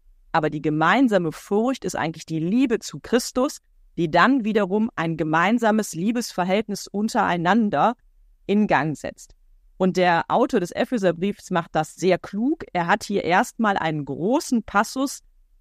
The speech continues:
wo er das auf Mann und Frau bezieht und das sehr ausführlich durchdiskutiert.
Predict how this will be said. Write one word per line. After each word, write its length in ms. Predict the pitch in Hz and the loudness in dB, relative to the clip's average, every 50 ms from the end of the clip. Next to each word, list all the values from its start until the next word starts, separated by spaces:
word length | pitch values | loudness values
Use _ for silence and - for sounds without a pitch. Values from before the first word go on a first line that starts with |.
| _ - _ | _ -16 _
wo 140 | - 180 185 | 0 2 4
er 80 | 170 | 4
das 280 | 165 170 165 - - - | 4 2 0 0 -2 -2
auf 280 | - 151 147 - - - | -2 -2 -2 -2 -4 -8
Mann 400 | - 156 175 180 190 185 208 196 | -6 0 2 2 2 2 2 -2
und 200 | - 151 147 - | -2 -4 -8 -8
Frau 340 | - - - - 151 156 170 | -12 -8 -2 0 0 2 2
bezieht 500 | 180 214 - - - 233 233 269 277 - | 0 -4 -8 -8 -4 0 0 0 0 0
und 140 | 190 175 - | -2 0 0
das 240 | 151 156 - - - | 0 0 -2 -6 -14
sehr 420 | - 151 143 139 175 175 185 - 165 | -14 -10 -4 0 2 4 4 4 4
ausführlich 480 | 185 185 - - - 170 151 - - | 2 0 -2 -4 -4 -4 -4 -4 -4
durchdiskutiert. 1000 | - 147 170 185 - - 214 214 - - - 233 - - 233 220 269 285 311 | -2 -2 0 0 0 -2 -4 -4 -4 -6 -6 -8 -6 -4 -2 0 2 2 2